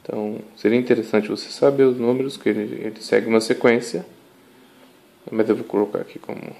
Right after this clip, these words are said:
Santa Casa de Santo Amaro. Selecione a disposição. Aqui você irá consignado, cardio.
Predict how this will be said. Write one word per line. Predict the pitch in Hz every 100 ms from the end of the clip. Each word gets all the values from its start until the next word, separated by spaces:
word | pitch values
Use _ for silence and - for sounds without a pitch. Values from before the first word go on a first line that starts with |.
| -
Santa | - 139 -
Casa | 110 110
de | 110 -
Santo | 107 107
Amaro. | 110 110 110 123 185 208 - _ _ _ _ _ _ _ _ - _ _ _ _ _ -
Selecione | 139 139 147 143
a |
disposição. | 143 - 147 143 - 110 110
Aqui | 107 139
você | 135 139
irá | 131 110 104 - - _
consignado, | - 175 - - 131 113 113 117
cardio. | 123 127 110 110 110 156